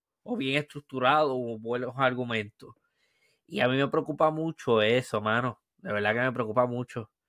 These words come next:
Yo creo que en vez de estar en las redes sociales, deberíamos estar leyendo más y estudiando. Y a, a, también entiendo lo que me estás diciendo de las clases, del liberalismo y el consumismo, porque una vez tú sales de la universidad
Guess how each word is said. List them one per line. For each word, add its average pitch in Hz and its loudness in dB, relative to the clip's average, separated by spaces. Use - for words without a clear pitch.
Yo 151 -6
creo 147 2
que 156 2
en 139 0
vez 131 -2
de 151 -2
estar 160 0
en 160 0
las 151 2
redes 151 -2
sociales, 151 -2
deberíamos 117 2
estar 139 0
leyendo 131 0
más 127 0
y 135 0
estudiando. 117 0
Y 165 -2
a, 165 4
a, 147 -6
también 180 4
entiendo 214 6
lo 220 4
que 196 0
me 190 2
estás 180 -6
diciendo 180 -4
de 165 2
las 151 0
clases, 151 2
del 127 -6
liberalismo 131 0
y - 0
el 143 0
consumismo, 147 -4
porque 117 0
una 135 -2
vez 156 0
tú 160 -6
sales 151 2
de 143 2
la 143 2
universidad 139 0